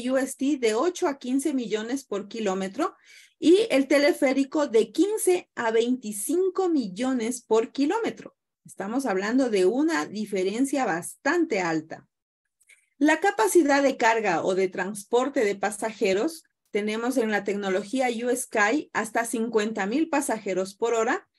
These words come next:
y en la tecnología del teleférico hasta dos mil pasajeros por hora. Tenemos una longitud de pista.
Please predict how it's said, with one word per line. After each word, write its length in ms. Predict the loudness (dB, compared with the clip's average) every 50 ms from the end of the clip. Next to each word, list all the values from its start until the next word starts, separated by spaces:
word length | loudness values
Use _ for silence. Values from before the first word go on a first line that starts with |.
| -20 -20 -20 _ _
y 140 | 2 2 2
en 60 | 4
la 100 | 2 0
tecnología 680 | 0 2 2 2 4 2 2 2 0 0 -2 -2 -2 0
del 200 | -2 -2 -4 -2
teleférico 760 | -4 -2 -2 -4 -4 -4 -6 -4 -4 -6 -4 -4 -4 -4 -4 -2
hasta 360 | 0 0 0 0 0 -2 -2
dos 220 | -2 -2 -4 -4 -4
mil 240 | -4 -4 -4 -2
pasajeros 640 | -2 -4 -4 -2 -6 -8 -4 -4 -2 -2 -2 -4 -6
por 220 | -4 _ 0 2 4
hora. 280 | 2 2 0 -4 -8 -16 _ _ _ _ _ _ _ _ _ _ _ _ _ _ _ _ _ _ _ _ -20 -20 -20 _
Tenemos 460 | _ 4 6 6 6 4 2 2 4 4
una 240 | 4 6 6 4
longitud 600 | 4 4 4 2 2 2 0 -4 -2 -2 -2 0
de 120 | 0 -2 -2
pista. 600 | -2 -4 -4 -4 -4 -4 -4 -4 -4 -4 -8